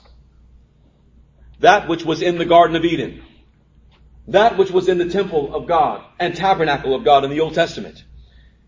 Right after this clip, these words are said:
John is using this square as a means to communicate not the smaller version of the Holy of Holies, but this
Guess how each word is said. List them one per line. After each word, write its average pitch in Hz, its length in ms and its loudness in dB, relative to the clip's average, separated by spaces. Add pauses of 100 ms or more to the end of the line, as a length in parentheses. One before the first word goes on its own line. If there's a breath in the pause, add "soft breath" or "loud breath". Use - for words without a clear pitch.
John 220 300 6
is 151 180 0
using 214 540 -2
this 214 260 2
square 196 760 2
as 196 180 2
a 185 60 4
means 220 400 0
to 208 100 -4
communicate 185 760 0 (180 loud breath)
not 190 480 -2
the 240 100 -4
smaller 226 840 4
version 175 540 2
of 175 260 4
the 156 160 0
Holy 170 240 4
of 156 80 -6
Holies, 160 380 0
but 175 240 2
this - 180 2